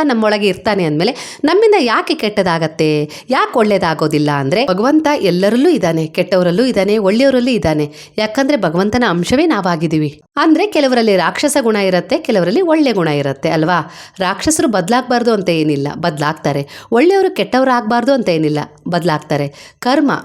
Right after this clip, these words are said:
ಸಮಯ, ಅದು ಮಾತ್ರ ಅವರನ್ನ ಎಂದಿಗೂ ಬಿಡೋದಿಲ್ಲ ಸ್ನೇಹಿತರೆ. ಅದು ಮಾತ್ರ ಎಲ್ಲರಿಗೂ ಸರಿಸಮಾನವಾಗಿ ಮಾನವಾದ ಫಲವನ್ನೇ ಕೊಡುತ್ತೆ. ಹಾಗಾಗಿ ಭಗವಂತ ನಮ್ ಜೊತೆ ಇದ್ದಾನೆ, ನಮ್ಮಲ್ಲೇ ಇದ್ದಾನೆ, ಇಲ್ಲ ಅಂತಲ್ಲ. ಕೆಟ್ಟದನ್ನ ಮಾಡು, ಒಳ್ಳೇದನ್ನ ಮಾಡು ಅಂತ ಅವ್ರು ಹೇಳೋದಿಲ್ಲ,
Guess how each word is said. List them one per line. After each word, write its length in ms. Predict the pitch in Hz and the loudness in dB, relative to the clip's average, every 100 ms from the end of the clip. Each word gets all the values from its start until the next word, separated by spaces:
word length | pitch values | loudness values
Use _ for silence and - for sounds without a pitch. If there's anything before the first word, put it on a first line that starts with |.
| - - - | -12 -18 -16
ಸಮಯ, 340 | - 269 220 151 - - | -6 -2 0 -2 -8 -6
ಅದು 240 | 190 208 269 | -2 0 2
ಮಾತ್ರ 340 | 247 285 302 220 | 2 0 0 0
ಅವರನ್ನ 220 | 170 175 | 0 0
ಎಂದಿಗೂ 400 | 175 175 226 254 | 0 0 0 0
ಬಿಡೋದಿಲ್ಲ 440 | 160 151 147 143 | 0 0 0 -2
ಸ್ನೇಹಿತರೆ. 500 | 143 151 135 139 - - - | -2 -4 -2 -6 -8 -18 -8
ಅದು 280 | - 202 320 | -2 0 2
ಮಾತ್ರ 280 | 330 302 311 | 2 0 0
ಎಲ್ಲರಿಗೂ 440 | 247 180 214 240 | 0 0 0 0
ಸರಿಸಮಾನವಾಗಿ 960 | 269 170 170 185 175 202 277 254 254 302 | 0 -2 0 -2 0 0 0 0 0 0
ಮಾನವಾದ 600 | 311 - 220 269 302 190 | -2 -6 -2 0 0 -2
ಫಲವನ್ನೇ 420 | 180 175 170 165 226 | -2 0 0 0 0
ಕೊಡುತ್ತೆ. 380 | 147 139 - | 0 -2 -2
ಹಾಗಾಗಿ 600 | 143 - _ _ 185 180 311 | -6 -6 _ _ -10 -4 -2
ಭಗವಂತ 460 | - - 262 294 294 | -2 -2 -2 0 -2
ನಮ್ 160 | 220 | -2
ಜೊತೆ 200 | 170 202 | -2 -2
ಇದ್ದಾನೆ, 500 | 247 165 202 196 180 | -2 0 -2 0 -4
ನಮ್ಮಲ್ಲೇ 480 | 185 156 170 226 320 | -4 -4 -2 -2 -4
ಇದ್ದಾನೆ, 240 | - 165 | -2 -4
ಇಲ್ಲ 240 | 165 - 185 156 | -4 -6 -4 -4
ಅಂತಲ್ಲ. 300 | 147 143 143 | -4 -8 -4
ಕೆಟ್ಟದನ್ನ 460 | 247 247 349 294 247 | -4 0 0 0 0
ಮಾಡು, 420 | 196 165 156 208 | 0 0 2 2
ಒಳ್ಳೇದನ್ನ 520 | 170 180 254 330 285 233 | 2 0 0 0 0 0
ಮಾಡು 320 | 180 170 247 | 0 2 2
ಅಂತ 180 | 339 269 | 0 0
ಅವ್ರು 140 | 240 208 | -2 0
ಹೇಳೋದಿಲ್ಲ, 500 | 190 190 185 170 | 0 0 0 0